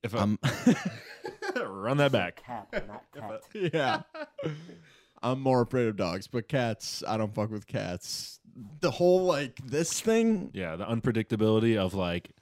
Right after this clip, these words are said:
Speaker 1: I could be from here to
Speaker 2: Yeah.
Speaker 1: smacking, right hooking you. Yeah. I think it's
Speaker 2: And
Speaker 1: like,
Speaker 2: the claws
Speaker 1: the more
Speaker 2: and
Speaker 1: you're,
Speaker 2: shit?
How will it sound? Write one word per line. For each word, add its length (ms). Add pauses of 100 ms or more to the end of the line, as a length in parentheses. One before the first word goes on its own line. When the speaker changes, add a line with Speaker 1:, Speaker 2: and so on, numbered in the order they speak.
(120)
Speaker 1:
I 140
could 160
be 240
from 400 (260)
here 440
to 480
Speaker 2:
Yeah. 1000
Speaker 1:
smacking, 540
right 200
hooking 300
you. 220 (840)
Yeah. 300 (180)
I 100
think 160
it's 100
Speaker 2:
And 80
Speaker 1:
like, 100
Speaker 2:
the 60
claws 360
Speaker 1:
the 60
more 180
Speaker 2:
and 80
Speaker 1:
you're, 100
Speaker 2:
shit? 140